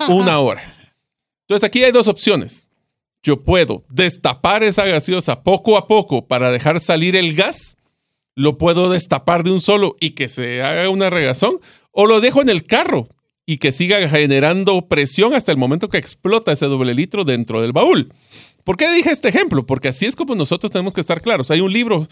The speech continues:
Speaker 2: César, que a mí personalmente me gusta mucho el manejo de conflicto que se llama Conversaciones Cruciales.
Speaker 1: Sí,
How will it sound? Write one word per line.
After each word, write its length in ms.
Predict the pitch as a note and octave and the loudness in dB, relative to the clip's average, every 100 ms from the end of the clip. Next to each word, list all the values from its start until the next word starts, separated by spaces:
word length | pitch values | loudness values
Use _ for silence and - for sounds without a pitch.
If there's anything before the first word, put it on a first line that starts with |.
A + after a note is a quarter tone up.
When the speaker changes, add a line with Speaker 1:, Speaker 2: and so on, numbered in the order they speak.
| - _ - | -16 _ -4
Speaker 2:
César, 300 | G3+ G3+ F#3 | -2 0 -2
que 80 | |
a 40 | C3+ | -2
mí 120 | E3 | -2
personalmente 640 | D#3+ E3 C#3 D3 F3+ G3 | -2 -4 -2 0 -2 0
me 140 | C#3+ A#2+ | 0 2
gusta 360 | E3+ B3 - F3 | 2 0 0 -2
mucho 320 | G#3 B3 F#3+ | -2 -2 -2
el 60 | |
manejo 480 | C#3 A#2+ D3+ F3 G3 | -2 0 -2 -2 -4
de 180 | D3 B2 | -2 -4
conflicto 460 | - A#2 F3+ G#3 D#3+ | -6 -8 -6 -6 -6
que 80 | |
se 120 | C#3 D3 | -2 -2
llama 220 | E3+ F#3 - _ _ _ - | -2 -6 -10 _ _ _ -4
Conversaciones 640 | E3 E3 D3+ C#3+ D#3 E3 | 0 0 0 0 -2 -2
Cruciales. 520 | F3+ B3+ B3 - - - | -2 -2 -4 -6 -16 -6
Speaker 1:
Sí, 440 | - G3+ E3 - | 0 2 0 -4